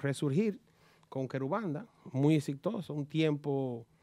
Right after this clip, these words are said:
unos, unos años muy, muy exitoso. Ahora vemos que se ve envuelto otra vez en esa situación. Esperemos que la esposa, su señora esposa,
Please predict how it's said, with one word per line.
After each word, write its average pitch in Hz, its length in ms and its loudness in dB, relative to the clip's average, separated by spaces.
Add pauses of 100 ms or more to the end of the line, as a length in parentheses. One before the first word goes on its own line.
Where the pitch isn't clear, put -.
(520)
unos, 127 480 -4
unos 135 240 -2
años 151 280 2
muy, 139 460 2
muy 143 340 2
exitoso. 165 580 0
Ahora 180 280 6
vemos 170 360 4
que 143 300 0
se 135 160 -2
ve 139 80 2
envuelto 143 440 0
otra 139 220 0
vez 139 380 -2 (640)
en 131 280 -2
esa 139 180 -2
situación. 135 520 -8
Esperemos 156 520 2
que 143 400 2
la 135 280 2
esposa, 165 560 0
su 139 120 -10
señora 139 260 2
esposa, 147 500 -2